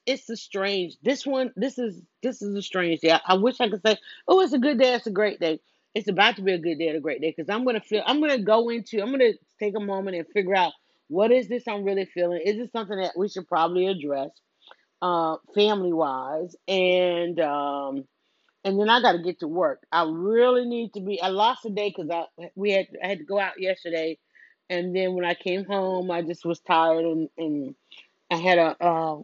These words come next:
my cou-, my cousin, I was going, uh, had a long call over, going over my reports, um, her being a financial analyst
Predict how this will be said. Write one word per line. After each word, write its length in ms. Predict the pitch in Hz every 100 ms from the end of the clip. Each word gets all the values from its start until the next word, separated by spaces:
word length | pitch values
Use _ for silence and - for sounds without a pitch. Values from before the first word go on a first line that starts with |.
| _
my 120 | 170
cou-, 140 | - -
my 80 | 180
cousin, 320 | 202 190 180
I 80 | 170
was 140 | 170 147
going, 320 | 175 175 160 _ _ 180
uh, 140 | 175 -
had 120 | 175
a 40 |
long 240 | 170 175 180
call 500 | 185 165 165 160 165
over, 300 | 170 156 170
going 260 | 151 170 170
over 140 | 175 165
my 260 | 165 165 _ _ _ _
reports, 800 | 196 190 - 254 208 208 190 - _ _
um, 380 | 180 175 170 160 -
her 120 | 185
being 200 | 175 180
a 60 | 170
financial 480 | 180 170 165 156 -
analyst 560 | 226 247 226 226 214